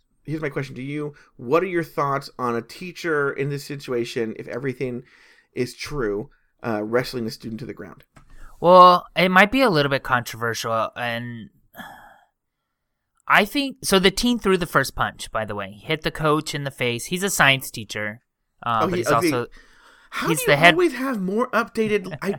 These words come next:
Speaker 1: I
Speaker 2: <laughs>
Speaker 1: literally added this story this afternoon, and they were like, "We don't know anything."
Speaker 2: He's a head wrestling coach, you're right, but he's
Speaker 1: Yeah.
Speaker 2: also a sci-, science teacher. So, and I haven't watched the video yet. I think I want to, but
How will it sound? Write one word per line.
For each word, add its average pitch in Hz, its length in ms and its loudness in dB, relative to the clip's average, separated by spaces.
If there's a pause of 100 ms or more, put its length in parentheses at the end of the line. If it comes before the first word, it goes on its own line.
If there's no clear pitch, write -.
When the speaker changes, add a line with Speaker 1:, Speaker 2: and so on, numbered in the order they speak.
Speaker 1:
I 214 260 0 (140)
Speaker 2:
<laughs> - 120 -8
Speaker 1:
literally 320 600 0
added 269 320 0
this 262 160 -4
story 262 380 -4
this 220 200 -4
afternoon, 262 640 -2
and 226 100 0
they 214 40 4
were 208 60 2
like, 196 120 -2
"We 185 80 -2
don't 240 100 2
know 285 160 2
anything." 202 500 -2 (560)
Speaker 2:
He's 208 220 -2
a 220 80 8
head 196 240 8
wrestling 151 420 2
coach, 104 360 -8
you're 135 80 -4
right, 120 420 0
but 135 140 -10
he's 135 180 -8
Speaker 1:
Yeah. 143 80 2
Speaker 2:
also 120 220 -4
a 107 80 -14
sci-, - 180 -12 (140)
science 104 440 -10
teacher. 98 340 -14
So, 120 420 -6 (400)
and 135 400 -8
I 151 160 2
haven't 180 280 2
watched 165 200 2
the 143 80 -6
video 110 260 -6
yet. 110 260 -2
I 120 120 -4
think 151 340 -12
I 135 80 -2
want 110 320 -10
to, 98 200 -14
but 113 280 -6